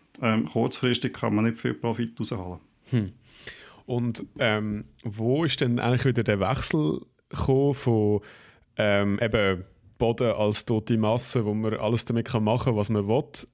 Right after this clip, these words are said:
Speaker 2: Ähm, also eigentlich so einfach als, als Ressource zu,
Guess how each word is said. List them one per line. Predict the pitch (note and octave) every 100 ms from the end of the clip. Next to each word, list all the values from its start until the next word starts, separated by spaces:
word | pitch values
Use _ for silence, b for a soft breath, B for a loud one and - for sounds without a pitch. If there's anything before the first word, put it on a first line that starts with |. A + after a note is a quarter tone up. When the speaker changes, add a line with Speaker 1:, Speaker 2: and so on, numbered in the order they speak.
| - _
Speaker 2:
Ähm, | A#2 A2 G#2
also | G2 G#2+
eigentlich | G2+ G#2 -
so | - A2
einfach | G#2+ G#2+ A2+
als, | G2+ - - -
als | G#2+ - -
Ressource | A#2+ - C3+ C3 - B2+
zu, | - A#2+ A2+ A2